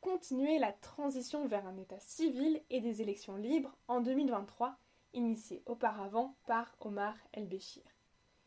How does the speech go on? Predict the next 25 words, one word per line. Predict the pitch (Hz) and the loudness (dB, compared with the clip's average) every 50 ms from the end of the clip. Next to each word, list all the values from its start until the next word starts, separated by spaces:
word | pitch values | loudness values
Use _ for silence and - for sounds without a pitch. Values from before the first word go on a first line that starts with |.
| _ _ _ _ | _ _ _ _
Il | - 208 202 | -6 -4 -2
a | 190 | 0
également | 190 196 202 202 202 208 208 214 | 0 0 0 0 0 2 0 0
décrété | 214 220 220 - - 247 - - 247 233 | 2 0 0 -2 -6 -8 -4 -2 -2 0
l'état | 233 254 302 311 330 349 330 | 2 2 2 4 4 4 4
d'urgence | 247 233 214 214 220 240 294 311 302 - - - - - | 4 2 0 0 0 0 0 0 -2 -4 -8 -14 -8 -4
et | 285 277 | -4 -2
s'est | 277 285 269 - 277 | -2 -2 -2 0 2
engagé | 277 269 277 277 277 277 311 311 | 4 6 6 6 6 6 4 2
à | 277 | 2
respecter | 269 269 - - 262 262 - - - 196 185 | 2 0 -2 -2 -6 -6 -6 -6 -4 -4 -4
les | 190 196 240 277 269 269 | -2 2 2 2 2 2
accords | 240 226 - - - - - - | 0 -2 -4 -10 -16 -10 -6 -4
internationaux | 254 269 262 220 202 - - - - 226 220 233 277 277 - - - - - - - _ _ - | -4 -2 -2 -4 -6 -8 -10 -10 -8 -4 -2 -2 -2 -2 -4 -8 -20 -20 -20 -20 -20 _ _ -14
signés | - - - - - - - - - 285 269 233 196 - - - | -14 -12 -12 -12 -14 -14 -6 0 2 4 4 4 2 0 -2 0
par | 285 302 294 | 2 2 4
le | 254 | 2
Soudan, | 226 226 - 196 175 214 220 233 254 - _ _ _ _ _ 220 | 2 -2 -6 -8 -4 -2 -2 -2 -2 -6 _ _ _ _ _ 0
dont | 240 254 240 | 2 2 2
notamment | 233 214 220 202 185 196 214 240 240 | 2 0 -2 -4 -4 -2 0 0 0
la | 208 190 | 0 -2
reconnaissance | 196 - 196 - - - 196 190 185 - - - 240 247 247 247 - | -4 -8 -16 -12 -10 -8 -8 -8 -8 -8 -6 -4 -2 -2 -4 -4 -6
de | - 190 | -6 -6
l'État | 185 190 - - 220 226 226 | -6 -6 -2 0 2 2 2
d'Israël. | 185 170 - 214 185 - - 175 175 196 - | 0 -4 -10 -12 -10 -8 -6 -6 -6 -8 -10